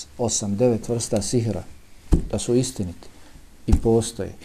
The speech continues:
I poznato nam je kroz druge šerijatske tekstove da je dejstvo sihra kao i uroka itekako, jeli, istinito itekako postoji. I onaj kome Allah dao da to doživi, zna, dakle, koliko je to zlo.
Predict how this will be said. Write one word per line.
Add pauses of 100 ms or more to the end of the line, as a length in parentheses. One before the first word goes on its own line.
(400)
I
poznato
nam
je
kroz
druge
šerijatske
tekstove
da
je
dejstvo
sihra (320)
kao
i
uroka
itekako,
jeli, (440)
istinito
itekako
postoji. (2250)
I
onaj (540)
kome
Allah
dao
da
to
doživi,
zna,
dakle,
koliko
je
to
zlo.